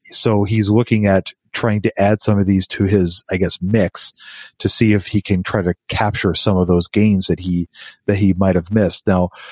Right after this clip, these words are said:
one thing that you always have to keep in mind with, with any sort of E T F, a lot of them, I guess, I don't know most of them. I, now keep in mind, what I'm gonna say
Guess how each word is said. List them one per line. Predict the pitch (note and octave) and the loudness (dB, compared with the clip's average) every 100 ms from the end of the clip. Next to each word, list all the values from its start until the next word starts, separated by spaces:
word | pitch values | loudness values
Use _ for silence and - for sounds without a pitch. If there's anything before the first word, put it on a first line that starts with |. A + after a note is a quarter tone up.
| - | -4
one | B2+ C#3 | 0 2
thing | C3+ B2 | 0 2
that | A#2 | 2
you | G#2 A2 | 4 4
always | B2 | 4
have | C3+ - | 2 -2
to | |
keep | - A#2+ | 0 0
in | G#2 | 2
mind | G#2 G#2 G2+ | 2 2 2
with, | F2+ F2+ - - | 0 -2 -4 -6
with | F#2+ F#2 | -2 0
any | G#2+ A2+ | 2 0
sort | - G#2 | 0 0
of | F#2+ | 0
E | F#2+ | -4
T | - F#2+ | -2 -2
F, | F2+ - _ - - - _ _ _ _ | -2 -6 _ -20 -20 -20 _ _ _ _
a | G#2+ | 0
lot | A2+ A#2 C#3 | 2 2 2
of | B2+ | 2
them, | A2+ A2+ G#2+ - | 0 -2 -6 -6
I | A2 | -4
guess, | G2+ G#2 - - _ _ _ _ _ | -2 -2 -4 -14 _ _ _ _ _
I | A2 | 0
don't | A#2 | 2
know | G#2+ | 2
most | G2+ F#2 G#2 - | 0 0 0 2
of | A#2+ | 0
them. | A#2 A2+ | 0 0
I, | A2+ A2 - A#2 | 0 0 -2 -6
now | G#2+ G#2+ | -2 0
keep | - B2 | 0 0
in | G#2+ | 2
mind, | G2+ F2 F2 F#2+ | 2 0 -2 0
what | A2 | 2
I'm | A2+ | 2
gonna | A2+ A2+ | 0 0
say | - G2+ G2+ | 0 2 2